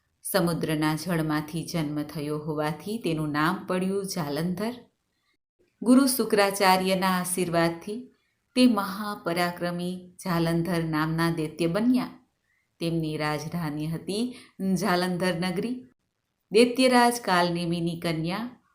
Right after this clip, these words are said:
વૃંદા હતા, જે હંમેશા નારાયણની ભક્તિ કરતા હતા, તેમની પૂજામાં લીન રહેતા હતા.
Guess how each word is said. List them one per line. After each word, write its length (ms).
વૃંદા 460
હતા, 400
જે 460
હંમેશા 760
નારાયણની 640
ભક્તિ 340
કરતા 400
હતા, 340
તેમની 280
પૂજામાં 560
લીન 240
રહેતા 300
હતા. 480